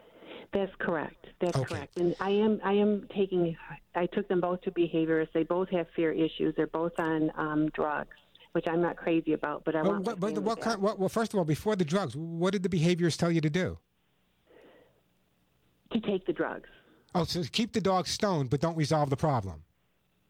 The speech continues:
Speaker 1: Well, we, we're working on restoring,
Speaker 2: What?
Speaker 1: restoring the problem.
Speaker 2: Well, how, you know, my question to you is: I understand that the behaviors put the dog on drugs. My question to you is: What type of, of, of, of behavior did they say you should be doing with the pets?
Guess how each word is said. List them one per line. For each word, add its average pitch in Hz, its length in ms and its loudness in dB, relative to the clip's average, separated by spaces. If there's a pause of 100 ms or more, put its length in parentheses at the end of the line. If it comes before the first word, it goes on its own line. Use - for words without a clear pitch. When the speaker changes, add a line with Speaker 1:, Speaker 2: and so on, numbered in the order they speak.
(920)
Speaker 1:
Well, 180 460 -2
we, 220 280 2
we're 214 180 0
working 214 400 0
on 170 140 2
restoring, 160 880 -2 (100)
Speaker 2:
What? 185 140 4
Speaker 1:
restoring 170 420 -2
the 160 80 0
problem. 160 580 -6 (200)
Speaker 2:
Well, 180 140 4
how, 196 240 0
you 214 140 -2
know, 190 100 2
my 180 160 2
question 220 360 -2
to 180 100 -2
you 196 160 6
is: 139 100 2
I 147 100 4
understand 185 400 2
that 160 80 -4
the - 60 -6
behaviors 151 460 2
put 175 180 2
the 165 80 0
dog 147 300 2
on 147 140 2
drugs. 147 300 0
My 127 120 0
question 175 340 -2
to 165 60 2
you 147 100 6
is: 110 100 2
What 143 280 2
type 160 320 0
of, 139 240 4 (300)
of, 139 260 0
of, 127 220 0
of 107 600 -4
behavior 143 560 0
did 127 160 0
they 131 140 2
say 147 160 0
you 135 180 2
should 127 160 0
be 131 100 2
doing 120 300 2
with 123 120 0
the 120 80 -4
pets? - 360 -4